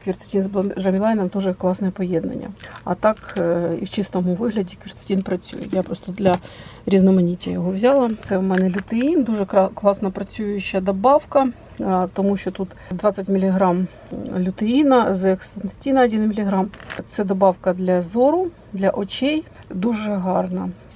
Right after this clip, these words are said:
Е, лютеїн, я знаю, роблять з чорнобривців, тому якщо у вас є чорнобривці, можете теж залити м-, м-, олією і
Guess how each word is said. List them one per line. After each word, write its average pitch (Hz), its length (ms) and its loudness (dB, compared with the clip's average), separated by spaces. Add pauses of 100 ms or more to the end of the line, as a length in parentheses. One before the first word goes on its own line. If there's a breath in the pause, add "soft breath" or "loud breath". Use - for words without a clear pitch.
Е, 190 300 0
лютеїн, 214 420 4
я 190 140 6
знаю, 185 280 2
роблять 185 380 0
з 180 600 -2
чорнобривців, 208 960 0 (520 loud breath)
тому 202 260 -2
якщо 202 380 -6
у 190 60 -2
вас 190 340 -2
є 190 180 2 (280)
чорнобривці, 196 600 0
можете 190 340 -2
теж 196 460 -2
залити 185 380 0
м-, 196 240 0
м-, 196 200 0
олією 202 680 0
і 202 200 -2